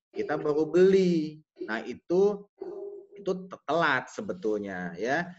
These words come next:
Memang banyak investor yang bilang, "Pak, ini betul jadi nggak?" Nah, ini nanya ke Pak Nino nih, Mas Nino. "Mas Nino, ini mesti dipastikan jadi nggak?" gitu kan.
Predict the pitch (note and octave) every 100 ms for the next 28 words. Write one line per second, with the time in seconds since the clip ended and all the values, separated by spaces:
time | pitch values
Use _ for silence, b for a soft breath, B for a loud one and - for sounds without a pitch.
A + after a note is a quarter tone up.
0 | B B _ C#3+ C3+ F#3 A3 C#3+ C3 F#3+
1 | A#3 - _ D3 C#3 C#3+ G#3+ E3+ D#3 D#3
2 | B3 C4 A3 F3 E3 B2+ A2 G#3+ B3+ D#3
3 | A#2+ G#2 - _ _ _ D#3 A3+ E3+ D#3+
4 | - D3 G3 A#3+ A3+ G#3 F#3+ E3+ D#3+ F#3+
5 | F#3+ E3+ D3 C#3+ C#3+ F#3 A3+ A3 F3 D#3+
6 | E3 D#3+ - E3 C#3 A#2 G#3 B3 A#3+ G3
7 | D3+ C3+ C3 A#2 C#3 G3